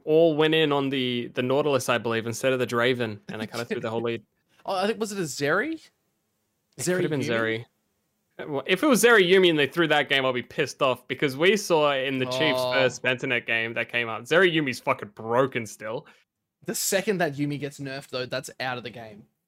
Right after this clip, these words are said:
Speaker 2: Which
Speaker 1: Yeah,
Speaker 2: we
Speaker 1: yeah,
Speaker 2: have to
Speaker 1: it's
Speaker 2: talk
Speaker 1: on our
Speaker 2: about.
Speaker 1: points to talk this week. <laughs>
Speaker 2: Yeah, that's, but till then, Aladoric is just an absolute, is
Speaker 1: Yeah.
Speaker 2: he a bully? I would consider him a
Speaker 1: Uh,
Speaker 2: bit of a bully on that champion.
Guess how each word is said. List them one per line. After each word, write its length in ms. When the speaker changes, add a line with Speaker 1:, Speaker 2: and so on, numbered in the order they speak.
Speaker 2:
Which 100
Speaker 1:
Yeah, 200
Speaker 2:
we 60
Speaker 1:
yeah, 160
Speaker 2:
have 80
to 40
Speaker 1:
it's 80
Speaker 2:
talk 60
Speaker 1:
on 80
our 60
Speaker 2:
about. 100
Speaker 1:
points 220
to 80
talk 280
this 160
week. 360
<laughs> 40
Speaker 2:
Yeah, 280
that's, 340
but 260
till 240
then, 480
Aladoric 600
is 180
just 200
an 140
absolute, 500
is 160
Speaker 1:
Yeah. 60
Speaker 2:
he 60
a 40
bully? 400
I 140
would 140
consider 320
him 80
a 20
Speaker 1:
Uh, 40
Speaker 2:
bit 120
of 80
a 60
bully 280
on 120
that 160
champion. 480